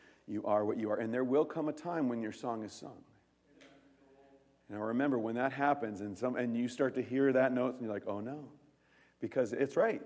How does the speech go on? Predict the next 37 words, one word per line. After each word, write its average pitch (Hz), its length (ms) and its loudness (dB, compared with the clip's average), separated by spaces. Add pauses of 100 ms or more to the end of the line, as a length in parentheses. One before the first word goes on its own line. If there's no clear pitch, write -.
the, 113 100 0
the 120 160 -6
test - 320 4
is 131 80 -8
about 127 280 0
to 135 60 -10
happen. 120 440 -12 (1040)
The 117 40 -6
crucible 127 640 -2
is 101 160 -6
being 117 420 -4 (100)
heated 113 340 -4
up. 131 240 -8 (840)
What's 147 280 0
gonna 156 220 2
rise 131 380 0
to 131 100 -6
the 113 100 -6
top - 340 -4
in 110 160 -8
you? 95 180 -8 (340)
And 135 340 0
when 131 180 4
it 208 140 2
does, - 460 4 (680)
because 185 220 6
it's 262 140 4
okay 262 300 12
to 220 80 8
feel 170 200 8
like, 131 120 4
"Wow, - 140 -6
that 175 160 -4
was 143 140 -6
ama-, 160 200 -6
I'm 175 140 0
amazing," 160 540 -2